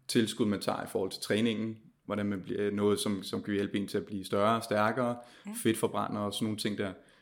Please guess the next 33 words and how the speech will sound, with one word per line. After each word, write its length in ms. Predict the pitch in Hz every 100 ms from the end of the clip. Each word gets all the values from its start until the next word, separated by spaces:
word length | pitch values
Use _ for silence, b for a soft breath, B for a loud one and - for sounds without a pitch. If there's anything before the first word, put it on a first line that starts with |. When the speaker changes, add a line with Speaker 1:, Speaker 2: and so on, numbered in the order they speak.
| b -
Speaker 1:
Hvad, 140 | 117
hvordan 300 | 127 131 135
tænker, 240 | 135 135 123
hvad 120 | 123
tænker 240 | 143 123
du 80 | 127
om 80 | 123
kosttilskud? 420 | 123 - 127 -
Speaker 2:
Jamen, 260 | 123 185 190
det 80 | 240
er 40 |
meget 220 | 254 254
sjovt, 220 | 262 247 220
fordi 260 | 226 214
at 140 | 202 208
jeg 180 | 240 269 269
tænker 340 | 269 233 226
jo, 240 | 202 196 -
når 120 | 208
du 160 | 202 262
siger 180 | 269 240
kosttilskud, 680 | - 220 - 247 220 220
så 180 | 202 247
tænker 260 | - 240 214
jeg 240 | 202 190 -
på 80 | 233
sådan 160 | 226 202
noget 280 | 185 175 -
vitaminpiller 1000 | 175 175 208 233 220 208 226 214 202 202 202
og 480 | - 175 165 -
urter 640 | 214 208 208 202 214 208 208
og, 600 | - 180 175 165 165 165
øhm, 460 | 160 156 156 147